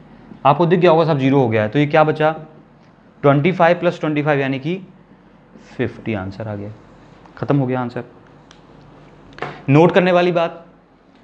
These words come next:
जब definite integration होता है तो variables ख़त्म हो जाते हैं। Variable कौन था यहाँ पर, एक्स था, क्या answer में एक्स आया, नहीं आया, Variable ख़त्म हो गया। Definite integration का मतलब variable क्या कर देंगे, ख़त्म हो जाएगा। Clear, Exact answer आ जाएगा, भाई जोड़ के पचास आया।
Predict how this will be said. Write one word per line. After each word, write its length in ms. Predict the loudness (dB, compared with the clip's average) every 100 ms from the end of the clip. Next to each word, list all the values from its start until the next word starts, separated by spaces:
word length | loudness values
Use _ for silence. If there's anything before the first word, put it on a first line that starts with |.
| _ _ _
जब 380 | 0 4 4 6
definite 420 | 4 2 0 -4
integration 580 | -4 -4 -2 -2 -2 -6
होता 300 | -6 -2 -2
है 220 | -2 -6 -12 -20 _ _ 2
तो 100 | 2
variables 720 | 4 4 4 2 2 -2 -2
ख़त्म 260 | -6 -4 -2
हो 120 | -2
जाते 260 | -2 -4 -4
हैं। 80 | 0
Variable 420 | 2 2 2 0
कौन 240 | 0 -2
था 120 | -2 -2
यहाँ 160 | -2
पर, 160 | -4 -4
एक्स 280 | -4 -4 0
था, 140 | 0 0 -4 -20 -20 -16 0
क्या 120 | 2
answer 400 | 4 0 -2 -4
में 160 | -4 -6
एक्स 280 | -8 -8
आया, 340 | -10 -6 -8 -10 -14 -8
नहीं 220 | -6 -4
आया, 140 | -4
Variable 360 | -2 -2 0 -2
ख़त्म 220 | -4 -4
हो 100 | -4
गया। 160 | -2 -4
Definite 380 | -2 -4 -2 -2
integration 440 | 0 0 0 -2
का 100 | -2
मतलब 260 | -4 0 -2
variable 400 | 0 0 0 -2
क्या 140 | -4 -4
कर 160 | -4
देंगे, 260 | -4 -4 -4 -8 -20 -14
ख़त्म 180 | -8 -6
हो 120 | -6
जाएगा। 300 | -8 -10 -14 -18 -20 -20 -20 0
Clear, 240 | 4 6 4
Exact 380 | 2 2 0 -2
answer 240 | -6 -6
आ 80 | -6
जाएगा, 240 | -6 -6
भाई 160 | -6 -6
जोड़ 220 | -4 -6
के 80 | -6
पचास 340 | -4 -2 -2
आया। 180 | -4 -8